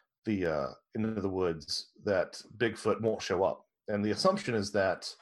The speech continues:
you know, Bigfoot somehow sees your gun or Bigfoot, uh,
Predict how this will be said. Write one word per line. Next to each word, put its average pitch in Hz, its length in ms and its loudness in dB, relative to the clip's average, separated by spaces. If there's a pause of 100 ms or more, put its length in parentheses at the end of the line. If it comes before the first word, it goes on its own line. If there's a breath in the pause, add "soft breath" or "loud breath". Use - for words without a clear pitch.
(500 soft breath)
you 98 80 -4
know, 80 260 -2
Bigfoot 98 340 -4
somehow 92 340 -2
sees 117 600 -4
your 107 140 -2
gun 98 560 2
or 87 240 -4
Bigfoot, 92 460 -4 (260)
uh, 76 300 -4